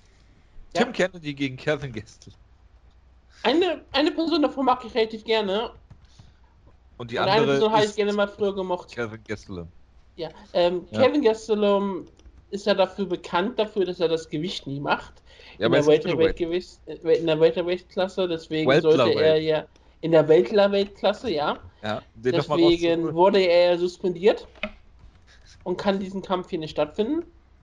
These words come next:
Speaker 1: Das, aber trotzdem sagen sie, es ist Kanada, ist doch egal, Kampf findet statt.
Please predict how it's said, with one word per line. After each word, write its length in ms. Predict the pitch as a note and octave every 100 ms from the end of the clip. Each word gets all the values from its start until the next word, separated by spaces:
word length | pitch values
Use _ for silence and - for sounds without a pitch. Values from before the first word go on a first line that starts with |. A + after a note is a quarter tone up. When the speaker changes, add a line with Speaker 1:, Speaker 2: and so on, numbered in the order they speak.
| _ - -
Speaker 1:
Das, 200 | - - - -
aber 460 | E3 E3 E3 D3
trotzdem 680 | D3 F3+ G3 - G3+ G3 G3
sagen 280 | F3 E3+ F3
sie, 180 | E3+ E3+ -
es 180 | D#3 D#3+
ist 80 | -
Kanada, 380 | D#3+ F3 F3+ F3+
ist 160 | D#3+ D3
doch 100 | D3+
egal, 460 | D3+ D#3 E3+ E3 - - - _ _
Kampf 260 | - D3+ D3
findet 220 | D3+ D3
statt. 260 | F3 G#3+